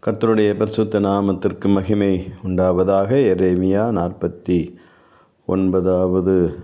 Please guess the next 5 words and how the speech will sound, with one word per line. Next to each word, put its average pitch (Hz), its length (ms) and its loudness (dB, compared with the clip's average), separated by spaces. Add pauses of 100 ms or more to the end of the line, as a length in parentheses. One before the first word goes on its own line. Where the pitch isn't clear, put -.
அதிகாரம் 85 960 -2
இரண்டாவது 90 880 0 (180)
வசனத்தினுடைய 85 1120 -2 (840)
பிற்பகுதியை 101 1080 0 (200)
இன்றைக்கு 90 720 -2